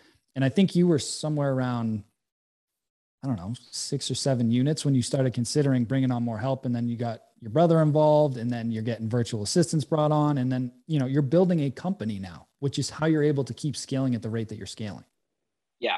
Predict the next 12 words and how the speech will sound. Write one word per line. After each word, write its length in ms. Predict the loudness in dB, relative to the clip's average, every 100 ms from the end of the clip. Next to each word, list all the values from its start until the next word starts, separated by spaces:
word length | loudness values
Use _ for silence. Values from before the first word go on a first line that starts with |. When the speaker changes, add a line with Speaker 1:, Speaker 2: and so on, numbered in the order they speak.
| -6 _ _ _ _ _ -2
Speaker 2:
no, 100 | 0
absolutely. 720 | 0 0 0 0 -2 -8 -14 _
Um, 600 | -2 2 4 2 0 -6 -8 _ _ _ _ _ _ _ 2
and 320 | 4 4 0
it, 60 | -4
it's 420 | 0 2 2 0
funny, 440 | 0 2 2 0 -2
uh, 300 | -4 -4 -8 0
to 120 | 4
your 140 | 4
point, 360 | 4 4 4 4
like, 260 | 2 0